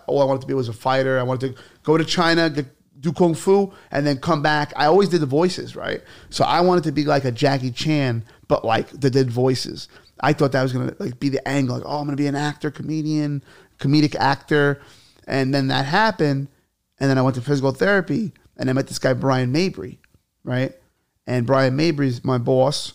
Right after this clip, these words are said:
who hired me to work there and then also became a friend. And I was just always doing impressions of my dad, talking about the hookers, talking about the weed. And he's like, "Yo, man, this is funny stuff.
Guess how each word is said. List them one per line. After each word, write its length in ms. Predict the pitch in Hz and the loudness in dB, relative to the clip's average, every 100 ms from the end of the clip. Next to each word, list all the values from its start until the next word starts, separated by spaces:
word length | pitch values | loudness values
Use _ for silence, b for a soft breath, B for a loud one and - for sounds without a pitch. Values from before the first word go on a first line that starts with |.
| _ | _
who 180 | 127 123 | -4 -2
hired 360 | 120 135 135 | 2 2 2
me 80 | 127 | 2
to 80 | 120 | 0
work 240 | 123 120 | 0 -2
there 220 | 135 123 123 | -2 0 0
and 100 | 120 | 0
then 80 | |
also 240 | 127 127 131 | 0 -2 -4
became 240 | 123 123 | -4 -4
a 60 | 117 | -4
friend. 480 | 156 160 139 143 135 b b b b - | 0 0 2 -2 -8 b b b b -8
And 240 | 120 117 | -6 -6
I 100 | 120 | -6
was 160 | 117 123 | -6 -6
just 220 | 127 - | -6 -2
always 220 | - 139 | 2 2
doing 340 | 120 131 120 113 | 2 2 0 -2
impressions 560 | 131 - 139 135 135 127 | -6 -2 0 0 -2 -2
of 80 | |
my 120 | 117 131 | -4 -2
dad, 320 | 165 170 143 | 0 0 0
talking 180 | 143 147 | -2 -2
about 180 | 131 | -2
the 80 | 147 | -4
hookers, 540 | 131 185 196 185 170 - | 0 0 2 2 2 0
talking 160 | 147 | -6
about 120 | 131 | -8
the 60 | - | -8
weed. 500 | 123 196 208 196 175 B B B B - | -6 -2 -2 -2 -4 B B B B -6
And 120 | 139 | -4
he's 120 | 131 | -4
like, 160 | 113 151 | -6 -6
"Yo, 300 | 214 202 147 | -4 -4 -6
man, 260 | 135 135 | -6 -4
this 160 | 170 - | -6 -6
is 120 | 135 | -10
funny 560 | - _ 196 214 180 147 | -14 _ 0 2 2 -2
stuff. 440 | - 254 196 | -2 0 0